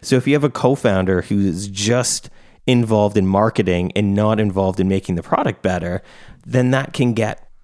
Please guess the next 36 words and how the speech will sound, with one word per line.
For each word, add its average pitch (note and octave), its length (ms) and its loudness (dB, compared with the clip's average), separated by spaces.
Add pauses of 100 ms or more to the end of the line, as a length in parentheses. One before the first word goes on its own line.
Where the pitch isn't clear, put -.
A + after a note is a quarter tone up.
(140)
problematic, A2+ 840 2
I G2+ 80 0
think, F#2+ 360 -2
in G2 120 0
the F#2 100 0
long F2+ 320 -2
term. F#2+ 500 -2 (360)
Whereas A#2 420 4
both A2+ 320 0
of G#2+ 140 0
us G2+ 340 0
care A2 280 -2
first - 440 0
about G2+ 540 0 (100)
the A2+ 100 0
product F#2+ 680 0 (120)
and F#2 360 -2 (380)
making A#2+ 340 2
good G#2 180 0
software. - 600 -4
Like, - 160 -2
that G#2+ 240 0
is F#2+ 200 -2
the G2+ 220 -2
core G#2+ 420 0
of F#2+ 100 -2
what F#2 200 -2
Fathom F2 380 0
is, E2+ 320 -4
is F#2 200 -6
we G2+ 300 -2
want F#2+ 340 -2
to - 100 -6
continue C#3+ 440 -4
to B2 80 0
make F#2+ 340 0